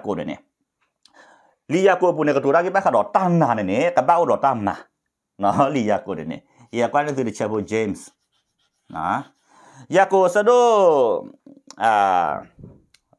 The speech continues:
nó, giờ cô sẽ đô khi. Đó sẽ bao khi xin lui này nè. Nó, cho giờ cô đưa tới về xem mà. Nên là cái gì số khi này nè. Tan nà này nè, mẹ à, to lùi gì à. Mình là lúc quay ra hoa.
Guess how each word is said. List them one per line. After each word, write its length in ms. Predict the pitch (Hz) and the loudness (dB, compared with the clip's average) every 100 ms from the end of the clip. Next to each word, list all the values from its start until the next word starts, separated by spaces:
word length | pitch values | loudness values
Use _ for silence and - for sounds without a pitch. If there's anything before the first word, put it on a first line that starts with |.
| _ | _
nó, 180 | 104 107 | -2 -2
giờ 180 | 131 170 | 2 0
cô 100 | 175 | 0
sẽ 100 | 165 | 0
đô 100 | 196 - | -2 -2
khi. 320 | - 180 185 - _ _ _ _ _ _ _ _ _ _ _ _ _ | -6 -4 -4 -6 _ _ _ _ _ _ _ _ _ _ _ _ _
Đó 200 | 110 139 - | 0 0 0
sẽ 60 | |
bao 100 | 156 | -4
khi 140 | 156 165 | -2 -4
xin 220 | 165 165 | -2 -2
lui 140 | 190 | 0
này 100 | 117 | -2
nè. 120 | 87 - _ - _ _ _ _ _ _ _ _ | -4 -10 _ -20 _ _ _ _ _ _ _ _
Nó, 180 | - 78 - | -8 -8 -2
cho 80 | 139 | 0
giờ 120 | 147 | 2
cô 100 | 151 | 0
đưa 120 | 143 | -2
tới 160 | 147 151 | 0 0
về 80 | 147 | 0
xem 240 | 143 131 | 0 -2
mà. 160 | 98 - _ _ _ _ _ _ _ _ _ | -2 -4 _ _ _ _ _ _ _ _ _
Nên 140 | 175 220 | -2 0
là 100 | 214 | 0
cái 240 | 214 269 | 0 -2
gì 60 | 262 | -2
số 60 | |
khi 120 | - | -4
này 140 | 202 233 | 0 0
nè. 360 | 170 185 139 90 _ _ _ _ - 170 | 0 -2 -4 -6 _ _ _ _ -10 -2
Tan 180 | 247 214 | 0 0
nà 100 | 175 | 0
này 100 | 151 | 0
nè, 100 | 143 | -2
mẹ 140 | 208 | 0
à, 180 | 175 113 | 0 0
to 140 | 151 185 | 2 2
lùi 200 | 156 120 | 2 0
gì 100 | 101 | -2
à. 200 | 90 - - _ _ _ _ _ - | -4 -4 -16 _ _ _ _ _ -6
Mình 120 | 226 | -2
là 240 | 190 147 | 0 2
lúc 140 | 165 190 | 0 0
quay 100 | 156 | 2
ra 120 | 160 | 2
hoa. 360 | 143 104 76 | 2 -2 -2